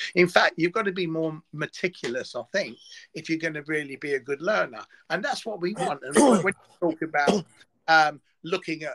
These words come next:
you know, what is real and what is not, if we're training people to think consistently well with a lot of deliberate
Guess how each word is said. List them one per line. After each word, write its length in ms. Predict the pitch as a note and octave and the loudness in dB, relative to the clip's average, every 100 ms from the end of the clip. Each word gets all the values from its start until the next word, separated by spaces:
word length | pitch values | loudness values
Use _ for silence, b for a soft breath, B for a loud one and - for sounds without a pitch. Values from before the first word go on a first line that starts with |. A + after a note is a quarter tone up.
| - | -8
you 140 | E3 | -10
know, 60 | B2+ | -8
what 220 | D3 E3 | -6 -6
is 240 | D3+ D3+ - B2+ | -6 -14 -16 -20
real 560 | C3 D#3 F3 C#3 B2 | -2 2 4 2 -4
and 100 | C3+ | -8
what 160 | D3+ E3 | -8 -8
is 180 | B2+ D#3+ | -10 -6
not, 200 | D3+ C#3 | -6 -6
if 120 | - | -4
we're 100 | D#3+ | -4
training 460 | - G#3 B3 G3+ | 0 0 0 -4
people 300 | - E3 D#3+ | -2 -2 -2
to 160 | B2+ C#3+ | -8 -10
think 340 | - D#3+ - | -4 -6 -6
consistently 760 | - C3 - - - C#3+ B2+ C#3 | -14 -14 -8 -8 -6 -8 -8 -6
well 320 | D3+ B2+ B2+ - B _ | -2 -2 -2 -8 B _
with 220 | D3+ E3+ | 2 4
a 40 | E3 | 6
lot 200 | G3 G3+ | 6 4
of 120 | D#3+ | -2
deliberate 540 | - D#3+ D#3 D3+ D3 | -2 2 2 0 -6